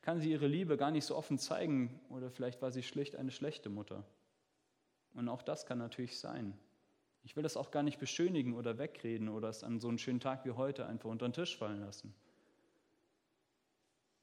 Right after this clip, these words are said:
Und wenn dem so ist, dann möchte ich dir gerne eine Einladung von Jesus zusprechen, die hier in unserem Text steht. Jesus sieht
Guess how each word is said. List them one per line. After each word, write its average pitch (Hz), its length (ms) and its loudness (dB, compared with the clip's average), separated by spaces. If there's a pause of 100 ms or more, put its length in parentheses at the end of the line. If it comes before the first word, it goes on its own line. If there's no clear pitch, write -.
(480)
Und 123 120 -8
wenn 135 140 2
dem 139 140 6
so 135 100 0
ist, 147 400 -2 (680)
dann 123 100 0
möchte 156 220 2
ich - 80 -6
dir 139 140 0
gerne 139 260 2
eine 127 240 0
Einladung 131 520 0
von 117 220 -4
Jesus 113 380 -4
zusprechen, 104 600 -10 (1500)
die 120 100 0
hier 131 260 -2
in 117 280 -4
unserem 113 340 -4
Text 101 240 -6
steht. 104 300 -14 (880)
Jesus 156 800 0
sieht 139 420 -4